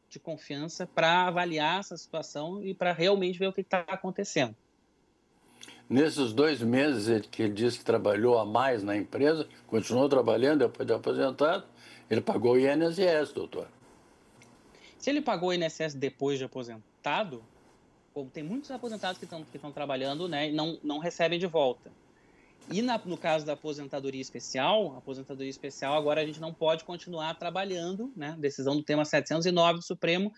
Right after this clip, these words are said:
Speaker 1: a não ser aqueles profissionais da área da saúde que tão ligados à covid, esses ainda podem permanecer em trabalho. Quem não é desta área,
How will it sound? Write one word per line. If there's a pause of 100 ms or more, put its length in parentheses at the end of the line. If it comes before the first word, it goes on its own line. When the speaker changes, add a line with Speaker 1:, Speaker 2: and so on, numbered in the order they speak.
(260)
Speaker 1:
a
não
ser
aqueles
profissionais
da
área
da
saúde
que
tão
ligados
à
covid, (540)
esses
ainda
podem
permanecer
em
trabalho.
Quem
não (600)
é
desta
área,